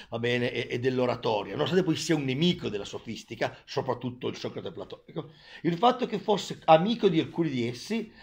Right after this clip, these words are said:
lo ha portato ad essere considerato un collaborazionista, va bene? Quando i democratici, crollati i trenta tiranni, tornano al potere,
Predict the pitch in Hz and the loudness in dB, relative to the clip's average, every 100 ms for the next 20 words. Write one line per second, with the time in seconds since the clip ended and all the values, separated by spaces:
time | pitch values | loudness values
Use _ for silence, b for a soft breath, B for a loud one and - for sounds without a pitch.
0 | B 139 185 190 190 185 - 185 160 147 | B 8 8 8 2 2 6 8 6 4
1 | 180 185 156 139 160 - 185 196 208 - | 0 0 -4 -4 -4 -2 2 2 2 6
2 | 196 202 196 190 185 190 180 - 175 147 | 10 12 12 10 6 4 2 2 2 2
3 | 127 - 139 139 - 117 139 175 143 - | -4 -2 -2 -2 -8 2 8 8 8 -2
4 | - _ _ _ _ _ _ - 214 247 | -16 _ _ _ _ _ _ 6 10 10
5 | 277 254 226 190 196 190 180 175 185 156 | 10 4 2 8 8 8 0 4 6 6
6 | - 110 - 98 - _ B B - 156 | 4 -8 -10 -10 -14 _ B B -6 4
7 | 170 165 160 180 214 196 185 170 190 185 | 8 8 10 10 10 6 0 2 2 0
8 | - 175 165 139 123 - 185 226 214 196 | 2 4 6 4 0 6 8 10 6 4
9 | 170 - 156 151 160 123 107 113 123 | 4 4 2 2 4 4 2 -4 -6